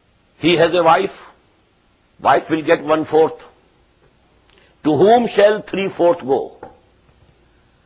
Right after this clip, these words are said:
Wife can get only one fourth.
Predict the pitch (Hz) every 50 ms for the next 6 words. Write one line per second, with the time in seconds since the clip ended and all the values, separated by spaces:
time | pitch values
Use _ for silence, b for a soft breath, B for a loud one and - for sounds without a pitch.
0 | _ _ _ _ _ _ - - - - - - - - - - - - - -
1 | - - - - - - 95 107 135 165 160 - - 165 156 147 165 160 160 165
2 | 170 170 165 175 175 - - - 110 -